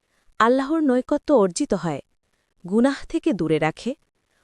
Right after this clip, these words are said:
অন্তরে প্রশান্তি আসে। দুই, মানসিক উপকারিতা। মানসিক চাপ কমায়, আত্মবিশ্বাস বাড়ায়, সময় ব্যবস্থাপনায় সহায়তা করে।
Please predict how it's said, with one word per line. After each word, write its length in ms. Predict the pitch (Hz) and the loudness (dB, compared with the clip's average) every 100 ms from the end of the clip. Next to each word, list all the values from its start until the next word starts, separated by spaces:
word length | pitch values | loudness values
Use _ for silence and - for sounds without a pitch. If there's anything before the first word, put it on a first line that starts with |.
| - | -2
অন্তরে 420 | 175 175 190 240 | 0 2 0 0
প্রশান্তি 580 | - 214 - 269 269 185 | 0 -4 -2 -4 0 -2
আসে। 280 | 147 - 151 _ _ _ _ _ _ _ _ - | -2 -6 -10 _ _ _ _ _ _ _ _ -6
দুই, 300 | 151 160 220 _ _ _ _ - | -2 0 -2 _ _ _ _ -2
মানসিক 500 | 208 254 320 - 247 | 2 2 2 0 -2
উপকারিতা। 600 | 175 165 165 156 160 151 _ _ _ _ _ - | 0 0 0 -2 -4 -8 _ _ _ _ _ -2
মানসিক 560 | 208 247 294 - 330 - | 2 2 2 -2 -6 -6
চাপ 240 | - 233 - - | -2 -2 -2 -2
কমায়, 340 | 165 156 147 - _ _ _ _ | 0 0 -4 -8 _ _ _ _
আত্মবিশ্বাস 800 | - 170 - 226 240 - 214 - | -4 -2 0 0 0 -2 -6 -4
বাড়ায়, 340 | 170 160 156 - _ _ _ _ _ | -2 0 0 -4 _ _ _ _ _
সময় 400 | - 254 254 370 | 0 2 4 4
ব্যবস্থাপনায় 720 | 359 311 311 - 311 311 302 | 2 0 -2 -4 0 2 2
সহায়তা 540 | 285 220 196 180 160 165 | 0 -2 2 2 0 -2
করে। 280 | 165 160 | 0 -2